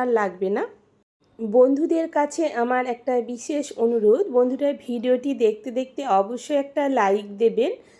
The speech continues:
আর একটা কমেন্ট করবেন। আপনাদের একটা লাইক আর কমেন্ট আমাকে নতুন ভিডিও বানাতে উৎসাহ জাগায়। আর আমার চ্যানেলে নতুন বন্ধু হয়ে থাকলে চ্যানেলটিকে সাবস্ক্রাইব করে আমার পাশে থাকার অনুরোধ রইল। আর যে সকল বন্ধুরা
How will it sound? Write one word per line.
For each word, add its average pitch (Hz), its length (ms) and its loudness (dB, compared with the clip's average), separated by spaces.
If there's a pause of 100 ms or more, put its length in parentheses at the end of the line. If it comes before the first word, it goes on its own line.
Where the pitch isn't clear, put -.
(200)
আর 196 100 -2 (100)
একটা 226 200 -4 (160)
কমেন্ট 220 400 4
করবেন। 226 300 2 (220)
আপনাদের 254 420 0
একটা 269 200 -4 (220)
লাইক 233 320 0 (100)
আর 269 80 0 (120)
কমেন্ট 254 340 -2 (180)
আমাকে 247 280 -4 (180)
নতুন 240 320 0 (140)
ভিডিও 269 260 0 (100)
বানাতে 262 300 -2 (140)
উৎসাহ 208 320 -4 (180)
জাগায়। 208 340 0 (420)
আর 202 80 2 (140)
আমার 247 220 0 (100)
চ্যানেলে 269 380 0 (160)
নতুন 226 280 0 (160)
বন্ধু 262 340 2
হয়ে 226 240 4
থাকলে 190 280 -4 (120)
চ্যানেলটিকে 247 560 -2 (140)
সাবস্ক্রাইব 233 520 -4
করে 254 180 0
আমার 254 200 -4
পাশে 190 260 -6
থাকার 240 280 -6 (120)
অনুরোধ 185 300 0 (100)
রইল। 214 180 4 (480)
আর 190 140 2
যে 226 100 4
সকল 269 320 -2 (140)
বন্ধুরা 269 320 0